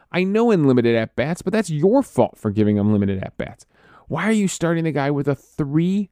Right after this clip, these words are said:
thirty-eight O P S when you got a guy hitting seven oh four O P S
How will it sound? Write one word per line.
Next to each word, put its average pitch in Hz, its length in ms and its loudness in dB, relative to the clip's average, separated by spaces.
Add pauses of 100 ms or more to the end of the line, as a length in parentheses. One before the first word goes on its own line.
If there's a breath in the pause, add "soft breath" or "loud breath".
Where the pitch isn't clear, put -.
(380)
thirty-eight 156 720 0
O 117 140 0
P 98 260 -6
S - 320 -18 (1200)
when 127 180 2
you 135 100 2
got 143 140 0
a 143 60 -2
guy 135 200 -2
hitting 143 240 -4
seven 139 380 -2
oh 143 80 2
four 160 500 0
O 110 80 0
P 98 240 0
S 92 260 -6